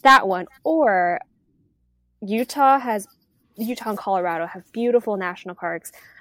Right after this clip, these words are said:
um, as seen from Zion and Bryce Canyon. But there's a few national parks in that area. The only thing is that driving there from where we are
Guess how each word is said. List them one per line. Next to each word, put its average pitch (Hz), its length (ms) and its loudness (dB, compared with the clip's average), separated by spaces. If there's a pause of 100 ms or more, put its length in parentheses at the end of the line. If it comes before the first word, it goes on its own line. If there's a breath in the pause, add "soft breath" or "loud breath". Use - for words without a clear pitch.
(100)
um, 170 440 -6 (120)
as 175 200 -10
seen 175 340 -8
from 170 240 -14
Zion 175 500 -10
and 170 180 -14
Bryce - 260 -12
Canyon. 185 420 -10 (320 loud breath)
But 196 340 6
there's 220 380 2 (100)
a 220 120 -2
few 254 680 2 (240)
national 208 360 -6
parks 185 320 -4
in 180 180 -8
that 190 260 -4
area. 247 300 4
The - 140 -6
only 214 220 -6
thing 294 200 -4
is 247 120 -6
that 185 280 -2 (720 soft breath)
driving 180 600 -2
there 254 360 4
from 208 220 -6
where 196 200 -4
we 185 240 -4
are 214 420 -4